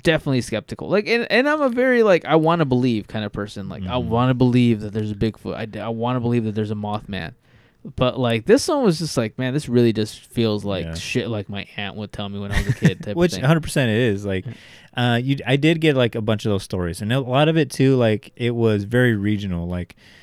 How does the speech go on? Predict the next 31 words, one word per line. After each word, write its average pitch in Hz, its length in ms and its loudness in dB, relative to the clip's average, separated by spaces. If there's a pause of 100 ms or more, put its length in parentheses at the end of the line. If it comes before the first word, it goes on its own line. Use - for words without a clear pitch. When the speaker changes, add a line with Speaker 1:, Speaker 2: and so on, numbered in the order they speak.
(260)
Speaker 2:
uh, 90 200 -6
a 90 40 -8
lot 101 140 -2
of 98 80 -6
podcasts 101 440 -2
I 104 60 0
would 92 140 0
listen 98 280 -4
to, 101 140 -6
they're 98 160 -2
like, 98 380 -4
uh, 139 280 0
"User, 170 800 0
uh, 143 160 -2
from 127 220 -6
San 160 200 -4
Antonio, 139 800 0 (300)
uh, 113 140 0
listener 160 440 0
from 123 160 -4
San 151 220 -4
Antonio, 135 800 0 (260)
uh, 117 180 -4
this 180 160 0
person 160 380 0
from, 123 440 0
you 113 140 -2
know, 107 280 -2
uh, 98 280 -4 (100)
El, 139 400 -4
um, 98 420 -10